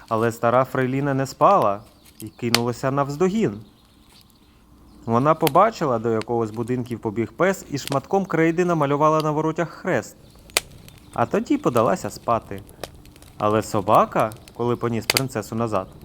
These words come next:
побачив цей хрест, розгадав хитрощі фрейліни і намалював хрести на всіх воротах у місті. Рано вранці король, королева та фрейліна вирішили подивитися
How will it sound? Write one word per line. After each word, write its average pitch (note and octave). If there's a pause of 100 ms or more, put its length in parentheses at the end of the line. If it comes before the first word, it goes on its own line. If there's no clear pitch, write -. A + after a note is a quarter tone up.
побачив F3+
цей B3
хрест, G#2 (840)
розгадав B2
хитрощі F#3+
фрейліни C#3
і G3
намалював E3+
хрести G3
на F#3+
всіх G3+
воротах C3
у G#2+
місті. G#2 (3750)
Рано A#2+
вранці C#3 (640)
король, E3+ (460)
королева C#3+
та C#3
фрейліна E3+
вирішили G#3
подивитися D#3+